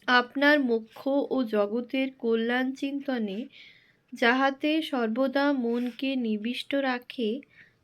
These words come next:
তাহাই দীক্ষা। পাপ পুণ্যের উৎপত্তি অহং ভাব হইতে, ক্ষুদ্র আমিত্বের ত্যাগেই আত্মার প্রকাশ। মনের লোপেই যথার্থ আমিত্বের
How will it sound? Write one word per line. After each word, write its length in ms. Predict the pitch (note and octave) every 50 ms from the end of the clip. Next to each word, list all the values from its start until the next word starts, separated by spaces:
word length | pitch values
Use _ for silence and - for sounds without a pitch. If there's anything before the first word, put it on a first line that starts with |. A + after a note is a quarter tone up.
| _ _ -
তাহাই 520 | - A#3+ A3+ A3+ A3 A#3+ A#3 C4+ D#4+ D#4+
দীক্ষা। 600 | D#4+ - A3 G#3+ A3 _ - - - F#3+ F3+ G3+ G#3+ _ _ _ _ _ _ _ _ _ _ _ _ _ _ _ -
পাপ 340 | - A#3 A#3 B3 C4 C4 - -
পুণ্যের 480 | C#4 C4+ C4+ B3+ B3+ C4 C4+ C4+ B3+ A#3
উৎপত্তি 840 | A3 A3 A3 - - B3+ A#3+ - - - C4+ B3 A3 G#3+ A#3+ D#4 - - _ - - _ _ -
অহং 520 | G#3+ G#3 G#3+ A#3 A3+ C4 C#4 D4 D#4 D4
ভাব 380 | G#3+ G3+ A3 G#3 G#3 G#3+ G#3+ A3+
হইতে, 480 | G#3 G3+ G#3 G#3 - - - - - - - _ _ _ _ _ _ _ _ _
ক্ষুদ্র 560 | - - - D#4 C4 B3+ - - D4 D#4 D#4+ D4
আমিত্বের 640 | C4 A#3 A#3+ B3+ C#4 C#4 - _ - D4 D4 D4+ D4 - -
ত্যাগেই 580 | A#3 A3 A3 A3 G#3+ B3 C4 A#3+ G#3+ A3+ A#3 - - _ -
আত্মার 580 | A3+ A3 G#3+ G#3+ A3 - A3+ A3 G#3+ A#3 C#4 D4
প্রকাশ। 760 | - - A3+ G3+ G3+ - - F#3+ F#3 F#3+ G3 - - - - _ _ _ _ - - - _ _ _ _ -
মনের 460 | B3 B3+ C4+ C#4 C#4 D#4 E4 E4+ D#4+
লোপেই 640 | C#4+ B3+ B3+ C4 C4 C4 - D4 C4+ A#3 B3 C4 C#4 C#4+ -
যথার্থ 640 | A3+ G#3+ G3+ G#3 G#3+ - B3 A#3+ A#3 - - - C#4
আমিত্বের 760 | C#4 C4 A#3+ G#3+ G#3 G#3+ A3 A3 A3 _ _ - B3 B3 B3